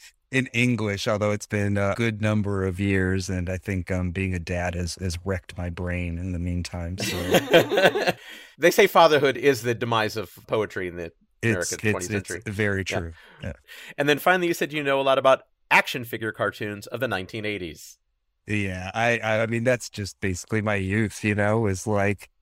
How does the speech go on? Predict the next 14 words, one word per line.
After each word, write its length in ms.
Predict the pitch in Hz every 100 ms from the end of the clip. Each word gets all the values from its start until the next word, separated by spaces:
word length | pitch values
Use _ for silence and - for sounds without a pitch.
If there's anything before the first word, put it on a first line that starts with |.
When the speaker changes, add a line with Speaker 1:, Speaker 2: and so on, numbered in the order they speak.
| _ _ -
Speaker 1:
hours 540 | 117 117 120 113 107
and 120 | 110 -
hours. 680 | 101 101 104 104 101 101 92
Um, 220 | 98 92
I'm, 140 | 107 127
I'm 120 | 139
always 280 | 165 180 143
amused 500 | 123 117 131 127 -
when 140 | 110
I 80 | 104
see 380 | 101 - 113 104 - _ _
people 260 | 127 117 110
my 200 | 104 104
age, 480 | 104 104 101 -